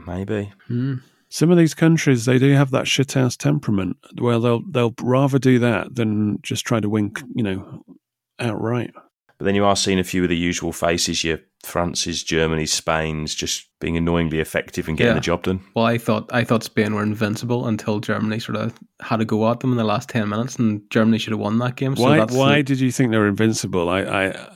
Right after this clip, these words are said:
Speaker 3: I, they, they're still a young team in transition. I,
Speaker 1: They've got some great players. I think Spain with the ball are gonna take it to anyone. Spain without the ball defensively, I think if you have a right good go at 'em,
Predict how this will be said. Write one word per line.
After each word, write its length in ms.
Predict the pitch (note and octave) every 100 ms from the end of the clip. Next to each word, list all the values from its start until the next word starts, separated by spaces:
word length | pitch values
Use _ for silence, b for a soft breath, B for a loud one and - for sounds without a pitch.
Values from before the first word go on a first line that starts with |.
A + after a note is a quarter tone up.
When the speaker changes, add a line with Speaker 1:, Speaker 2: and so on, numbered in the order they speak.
| -
Speaker 3:
I, 100 | - -
they, 140 | B2
they're 260 | A2+ G2 B2+
still 280 | - D#3+ C#3+
a 40 |
young 260 | G#2 G2 F2+
team 260 | - A2 F#2
in 80 |
transition. 680 | - A2+ F#2 G2 G#2 - F#2
I, 140 | A2 B2 _
Speaker 1:
They've 120 | G#2+ -
got 180 | C3 A#2+
some 220 | A2 F#2
great 500 | G#2 G#2 A2+ G#2+ -
players. 400 | - F2 D#2+ D#2
I 80 | E2+
think 180 | F#2+
Spain 380 | - - A#2+ B2+
with 140 | A#2+ A#2
the 60 |
ball 400 | F#2 F#2 E2 E2+ -
are 80 | F2
gonna 220 | F2 E2+
take 340 | - F#2 F2
it 80 | -
to 120 | - F#2
anyone. 220 | F2 D#2+
Spain 280 | - F#2+ G2+
without 340 | F#2 A2 A2
the 60 | E2+
ball 240 | F2+ E2+
defensively, 600 | D#2+ E2 F#2 F2 - D#2+ D#2
I 100 | D#2+
think 220 | E2+ -
if 160 | - F#2+
you 140 | G2
have 100 | F2+
a 80 | E2+
right 240 | E2+ E2
good 180 | - F2
go 220 | F2 E2+
at 80 | D#2
'em, 160 | C#2+